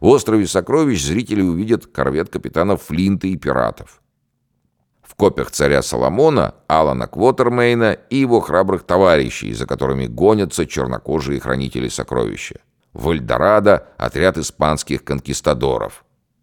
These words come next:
А я тебе не говорил, четвёртый сезон будет называться «Эльдорадо».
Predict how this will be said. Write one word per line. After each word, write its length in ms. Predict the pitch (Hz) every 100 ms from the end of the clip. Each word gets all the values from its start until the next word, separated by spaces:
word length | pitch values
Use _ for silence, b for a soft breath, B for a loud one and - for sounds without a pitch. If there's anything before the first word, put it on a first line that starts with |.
| _
А 80 | -
я 80 | 76
тебе 220 | 73 90
не 120 | 87
говорил, 460 | 82 85 110 147 131 _ _ _
четвёртый 420 | - - 87 78
сезон 360 | 71 85 87 73
будет 260 | 73 64
называться 480 | 71 69 82 71 -
«Эльдорадо». 640 | 64 73 85 78 55 -